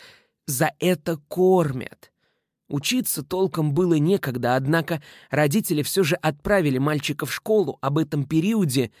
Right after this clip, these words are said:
Стаханов позже вспоминал. "Нелегко протекало мое детство. Но были в нем и свои радости. Зимой пошел в школу учиться.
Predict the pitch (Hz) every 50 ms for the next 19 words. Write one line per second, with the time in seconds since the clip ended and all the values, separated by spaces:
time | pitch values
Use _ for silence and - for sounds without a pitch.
0 | _ _ _ _ _ - - - - - 151 147 - 185 190 185 160 135 - -
1 | _ - 175 180 151 120 135 139 - - - - - 143 147 151 160 170 185 190
2 | 170 - - - _ _ _ _ _ _ _ _ _ _ _ _ _ _ _ _
3 | _ _ _ _ _ _ _ _ _ - 127 131 135 139 - - - 226 220 -
4 | 135 - - - - - - - - - - - - - - - - 151 139 104
5 | - - - - - - - - - _ _ _ _ _ _ _ _ - - -
6 | - - - 185 190 185 285 262 233 151 160 208 226 208 175 - - 156 160 175
7 | 185 170 151 156 156 147 - 147 - - - - 143 127 143 151 170 220 254 247
8 | - 127 123 - - - - 202 - - - - - 127 135 - - - - -
9 | - - - - - - -